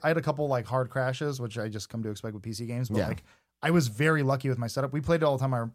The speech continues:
Speaker 1: our, our podcast, and I was like, "It runs fine." I ended up doing the sixty frames per second on lock at one point, where I'm like, "Oh, it does look better." Um, but I didn't mind that it was thirty frames a second. Like, I, I didn't have a lot of problems that the internet had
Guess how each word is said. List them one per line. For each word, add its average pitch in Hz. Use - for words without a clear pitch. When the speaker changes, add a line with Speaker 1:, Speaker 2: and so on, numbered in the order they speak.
Speaker 1:
our, 120
our 113
podcast, 113
and 127
I 127
was 117
like, 110
"It -
runs 139
fine." 135
I 135
ended 180
up 160
doing 147
the 120
sixty 135
frames 123
per 127
second 123
on 117
lock 127
at 117
one 123
point, 135
where 127
I'm 120
like, 113
"Oh, 262
it 220
does 240
look 117
better." 104
Um, 131
but 127
I 143
didn't 160
mind 131
that 151
it 151
was 135
thirty 151
frames 165
a 143
second. 185
Like, 143
I, 160
I 185
didn't 202
have 202
a -
lot 170
of 143
problems 139
that 131
the 135
internet 120
had 104